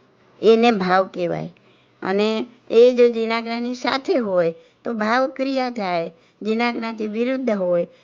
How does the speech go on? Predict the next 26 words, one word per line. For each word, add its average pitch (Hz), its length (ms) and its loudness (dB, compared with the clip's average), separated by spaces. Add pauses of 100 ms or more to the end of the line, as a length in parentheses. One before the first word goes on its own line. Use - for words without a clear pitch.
જેટલી 220 400 0
વિરુદ્ધ 233 420 0
પડેલી 214 440 -4
છે 165 280 -4 (320)
એ 233 420 6 (260)
દ્રવ્ય 233 440 2
ક્રિયા 220 360 0
કરાવે. 175 540 -2 (280)
અને 208 260 0
કેમ 254 420 4
ઈ 269 100 -2
દ્રવ્ય 240 360 0
ક્રિયા 233 340 -4
કહેવાય? 220 560 -4 (340)
કેમ 233 200 4
કે 233 420 0 (420)
એ 233 200 4 (460)
ક્રિયા 233 340 4
કરતાં 220 500 0
જે 208 160 2
તમને 214 640 -2 (540)
બંધ 196 380 4
ભલે 226 300 4
પુણ્યનો 240 540 0
પડે, 190 280 0
પણ 196 240 -2